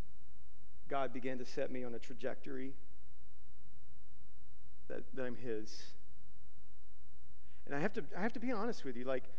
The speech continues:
there were moments where this was my position towards that.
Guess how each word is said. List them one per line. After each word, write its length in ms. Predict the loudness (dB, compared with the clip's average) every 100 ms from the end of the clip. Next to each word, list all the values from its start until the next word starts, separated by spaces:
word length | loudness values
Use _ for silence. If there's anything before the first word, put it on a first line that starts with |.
| 0 0
there 200 | 0 2
were 160 | 2 0
moments 540 | 0 0 0 0 0
where 160 | 0 0
this 260 | 0 0 0
was 220 | 0 0
my 440 | 0 2 2 0 0 0 0 0 0 0
position 720 | 0 0 0 2 2 0 0 0
towards 440 | 0 0 2 0
that. 500 | 0 0 0 0 0